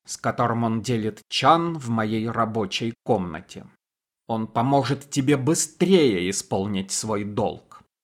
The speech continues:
Юкуну шагнул ближе и ловко вытряхнул существо на живот Кугеля. Оно мгновенно нырнуло в его внутренности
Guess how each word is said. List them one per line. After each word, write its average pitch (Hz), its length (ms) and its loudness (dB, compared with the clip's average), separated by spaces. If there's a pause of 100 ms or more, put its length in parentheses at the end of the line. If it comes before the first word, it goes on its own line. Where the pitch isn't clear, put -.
(420)
Юкуну 156 640 4
шагнул 127 520 0
ближе 117 760 -2 (200)
и 117 100 -10
ловко 135 500 0
вытряхнул 180 840 2
существо 151 800 -2
на 135 160 0
живот 117 460 -2 (100)
Кугеля. 98 640 -6 (680)
Оно 123 400 4
мгновенно 139 760 2
нырнуло 143 600 2
в 123 60 -2
его 127 320 0
внутренности 131 1160 0